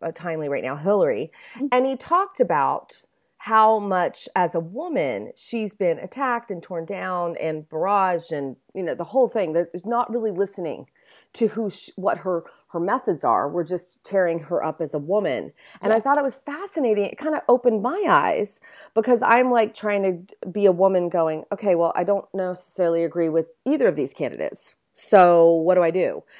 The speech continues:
Speaker 1: Looking at her like that. And then I was sitting in a speaker's training last week in Boulder, Colorado, and it, it's a very unique speaker's training that, uh, evokes speaking your truth with people.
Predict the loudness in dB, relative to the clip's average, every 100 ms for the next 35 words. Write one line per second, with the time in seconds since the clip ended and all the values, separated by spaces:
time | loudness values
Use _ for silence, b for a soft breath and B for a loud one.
0 | b b 2 2 0 -2 -2 -2 0 -2
1 | -6 -4 -4 -2 0 2 0 -4 -14 _
2 | b b b -4 -2 -2 -4 -4 -6 -6
3 | -8 -6 -8 -12 -14 -12 -10 -10 -10 -10
4 | -10 -10 -14 -16 -20 _ -10 -8 -8 -8
5 | -10 -16 -14 -10 -10 -10 -12 -16 _ _
6 | _ _ -4 -2 -2 -10 -10 -8 -8 -8
7 | -10 -8 -2 -2 -2 -6 -6 -4 -2 -2
8 | -2 -4 -6 -10 -10 -10 -10 -6 -4 -4
9 | -6 -8 -8 -10 -14 -12 -12 -10 -10 -8
10 | -10 -10 -10 -12 -18 _ -20 _ -10 -6
11 | 0 0 0 -14 -14 -14 -10 -10 -10 -10
12 | -10 -10 -2 -4 -4 -12 -8 -6 -8